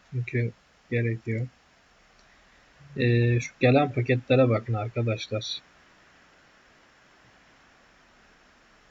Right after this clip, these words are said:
On kutu fiyatına on beş kutu alın diyor. On beş tane First Class kutu. Beş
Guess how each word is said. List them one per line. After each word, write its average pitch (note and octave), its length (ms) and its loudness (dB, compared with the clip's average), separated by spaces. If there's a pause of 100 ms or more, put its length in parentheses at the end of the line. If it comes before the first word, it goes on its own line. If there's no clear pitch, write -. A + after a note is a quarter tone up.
(880)
On C#3+ 220 0
kutu - 280 -14
fiyatına B2+ 440 2
on C3+ 360 0
beş A#2+ 180 2
kutu - 260 -6
alın A2 340 -2
diyor. G#2+ 200 -8 (1080)
On C#3 300 0
beş A#2+ 280 0
tane B2+ 340 -2
First C3 540 0
Class A#2 360 0 (220)
kutu. B2 400 -2 (2250)
Beş B2 580 0